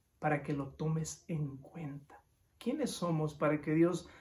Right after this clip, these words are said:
haya tenido que hacerse hombre y venir a vivir aquí entre nosotros? Vino a, ven-, vino a Lodebar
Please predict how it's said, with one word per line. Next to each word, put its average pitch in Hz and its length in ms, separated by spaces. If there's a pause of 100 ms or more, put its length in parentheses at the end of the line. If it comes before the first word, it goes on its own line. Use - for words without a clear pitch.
(200)
haya 185 300
tenido 175 460
que 190 100
hacerse 180 680
hombre 175 680
y 165 140
venir 156 360
a 156 60
vivir 151 240
aquí 147 260
entre 147 240
nosotros? - 640 (440)
Vino 196 540
a, 156 520
ven-, 165 340
vino 190 300
a 180 60
Lodebar 160 760